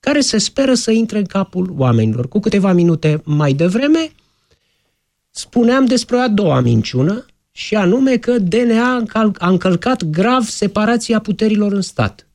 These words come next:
Din nou, o afirmație nesusținută a domnului Tudorel Toader, nesusținută prin niciun probatoriu. Nu a prezentat fapte în raportul său din care să reiasă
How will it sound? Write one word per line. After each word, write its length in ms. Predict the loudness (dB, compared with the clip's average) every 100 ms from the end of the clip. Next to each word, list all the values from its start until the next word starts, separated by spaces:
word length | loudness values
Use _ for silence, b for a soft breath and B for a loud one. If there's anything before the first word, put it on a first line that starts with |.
| _ _ _ _ _ _
Din 200 | -2 2
nou, 320 | 2 0 -4 -4
o 160 | 0
afirmație 920 | 0 0 0 2 2 0 -2 0 0 -2
nesusținută 1300 | 0 2 4 0 0 -2 -2 0 2 2 2 0 0 -2
a 140 | -2
domnului 800 | 0 2 2 2 2 0 -2 -8 -16 _ _ -4
Tudorel 380 | 0 2 2
Toader, 540 | 0 0 0 0 -2 -6 _ _ _
nesusținută 920 | 2 2 2 0 -2 0 0 0 -2
prin 420 | -2 0 2 4
niciun 340 | 2 2 0 0
probatoriu. 720 | 0 -2 -2 -2 -4 -4 -12 _ _ _ _ _ _ -2
Nu 500 | 2 4 2 0 -4
a 160 | -6 -4
prezentat 640 | 0 0 2 0 0 -4
fapte 720 | -4 -4 -4 -4 -4 -4 -4 -10 -2
în 220 | 0 2
raportul 600 | 2 0 0 0 0 0
său 520 | 0 0 0 0 -4 _ _ _ _
din 260 | 0 2 2
care 240 | 2 0
să 200 | 0 0
reiasă 520 | 2 2 0 -2 -4